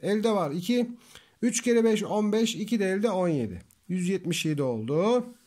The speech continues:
Evet, ondan yedi çıktı, üç. Dokuzdan yedi çıktı, iki. Birden bir çıktı, sıfır. Kalan yirmi üç oldu.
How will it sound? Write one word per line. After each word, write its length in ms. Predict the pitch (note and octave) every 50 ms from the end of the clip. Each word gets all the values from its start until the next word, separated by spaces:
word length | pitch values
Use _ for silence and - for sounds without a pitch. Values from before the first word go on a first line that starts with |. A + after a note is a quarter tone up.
| _ _ _ - _ _ _ _ _ _ _ _ _ _ _ _ _ _ -
Evet, 240 | E3+ F3+ E3+ D#3 -
ondan 300 | D3+ F#3+ G3 G3+ G3+ G3+
yedi 260 | G3+ G3 G3 F#3 F#3
çıktı, 280 | - - D#3 - - C3+
üç. 380 | C3+ E3+ G3 A3+ A3 - -
Dokuzdan 420 | - F3 E3+ F3 F3+ F3+ F3+ F#3 F3+
yedi 260 | F3+ F3 E3+ D#3+ D#3+
çıktı, 300 | - - C3+ - - -
iki. 500 | - - D#3 D3+ - G3+ G3+ G#3 G#3 F3
Birden 380 | F#3 F#3 F3+ E3+ D#3+ D3 C#3+ D#3
bir 120 | E3 D3+
çıktı, 280 | D#3+ - B2+ - - E3
sıfır. 480 | - - C3 A2+ A2+ A2 G2 F#2 - - _ _
Kalan 580 | - - C3 C#3 E3+ G3+ A#3 C4 B3 A#3 - - _ _ _ _ -
yirmi 300 | C#3 D3+ E3+ F3 F#3 G3
üç 180 | G3+ G#3+ G#3 -
oldu. 520 | D#3 C3+ B2 B2 C#3 G3+ A#3+ B3 A#3+ B3